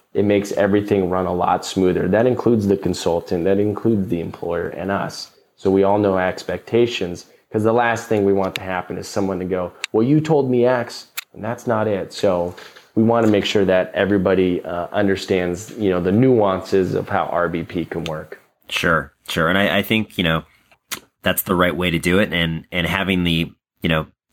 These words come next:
Speaker 2: plan document, contract language be crystal clear on how things, you know,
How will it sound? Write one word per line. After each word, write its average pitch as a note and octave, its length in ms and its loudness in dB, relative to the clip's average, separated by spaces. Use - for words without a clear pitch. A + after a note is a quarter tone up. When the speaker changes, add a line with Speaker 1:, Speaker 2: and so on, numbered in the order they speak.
Speaker 2:
plan G#2 280 0
document, F#2 560 0
contract F#2 540 0
language F2 420 0
be E2+ 100 0
crystal F#2 380 -2
clear F#2 280 2
on E2+ 120 4
how E2 160 0
things, E2 500 -2
you F2 80 0
know, D2+ 220 -2